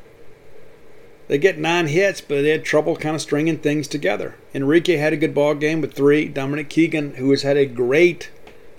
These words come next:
Omaha run with a couple of hits, we're gonna have to be careful with him. He had a nice bomb against those guys, too.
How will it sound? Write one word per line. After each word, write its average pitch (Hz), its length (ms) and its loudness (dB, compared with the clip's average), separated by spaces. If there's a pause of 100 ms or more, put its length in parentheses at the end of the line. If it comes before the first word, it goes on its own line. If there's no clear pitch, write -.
Omaha 135 380 2
run 123 460 -4 (220)
with - 100 -6
a 127 40 -6
couple 139 280 2
of 127 60 0
hits, 143 180 4
we're - 80 -10
gonna - 100 -4
have 202 40 -8
to 190 60 -6
be 190 80 -2
careful 170 340 2
with 117 120 -2
him. 123 260 -6 (1160)
He 143 120 0
had 160 100 2
a 151 60 -2
nice 147 240 -4
bomb 143 340 0
against 123 240 -2
those 120 160 -4
guys, 117 300 -4
too. 139 320 0